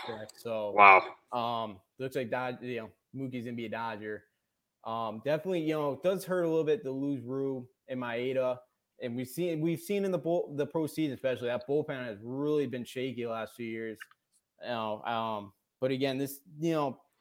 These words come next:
Speaker 1: this is by far the best team in that division with that lineup with Mookie,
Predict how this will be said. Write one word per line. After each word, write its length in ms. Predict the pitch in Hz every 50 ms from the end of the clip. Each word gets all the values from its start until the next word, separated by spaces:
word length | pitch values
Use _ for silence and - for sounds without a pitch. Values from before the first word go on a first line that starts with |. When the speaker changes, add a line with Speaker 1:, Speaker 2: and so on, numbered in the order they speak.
| - - _ -
Speaker 1:
this 220 | 165 165 147 -
is 240 | 156 127 110 - _ -
by 180 | 135 127 123 117
far 260 | - 139 135 131 123
the 80 | 113
best 220 | 104 123 123 117 -
team 100 | 131 120
in 60 | 113
that 60 | 104 -
division 280 | 110 107 117 113 113
with 120 | 113 113 123
that 140 | 120 117
lineup 400 | 107 110 110 113 113 113 113 113
with 120 | 113 110 110
Mookie, 460 | 113 113 107 - - 113 110 107 -